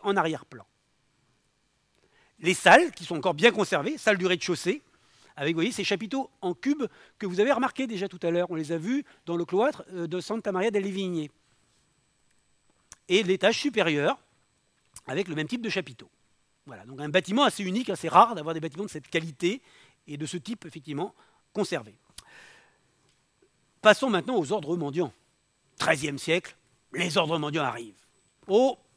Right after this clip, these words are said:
pas d'affolement, vous n'allez pas en voir beaucoup. Gênes, malheureusement, comme beaucoup d'autres villes, a perdu énormément de son patrimoine, euh, d'ordre mendiant pour une raison très simple, c'est que en dix-sept cent quatre-vingt-dix-sept, je l'ai dit, les Français mettent la main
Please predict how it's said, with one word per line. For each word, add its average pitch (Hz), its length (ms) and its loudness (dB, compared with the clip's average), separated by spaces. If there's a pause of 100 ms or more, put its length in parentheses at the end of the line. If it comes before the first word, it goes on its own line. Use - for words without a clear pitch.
(120)
pas 170 100 -4
d'affolement, 190 460 0
vous 180 80 -8
n'allez 156 160 -4
pas 226 80 -2
en 240 60 0
voir 247 120 2
beaucoup. 214 320 -8 (720)
Gênes, 220 400 6
malheureusement, 202 840 4
comme 170 220 0
beaucoup 175 240 -4
d'autres 165 260 -4
villes, 214 400 -4 (320)
a - 120 0
perdu 208 560 2 (100)
énormément 196 720 0
de 170 160 -4
son 156 220 -10
patrimoine, 175 840 -6 (380)
euh, 151 240 -6
d'ordre 160 400 -4
mendiant 151 340 -4
pour 165 240 -6
une 160 60 -2
raison 156 180 -6
très 127 140 -12
simple, 226 280 -6
c'est 160 140 -8
que 160 320 -6
en 139 140 -10
dix-sept 170 280 -12
cent 170 120 -8
quatre-vingt-dix-sept, 151 720 -2 (420)
je 151 140 -12
l'ai 156 100 -4
dit, 156 160 -6
les 143 100 -6
Français 170 440 -2
mettent 175 240 -2
la 175 140 4
main 165 220 0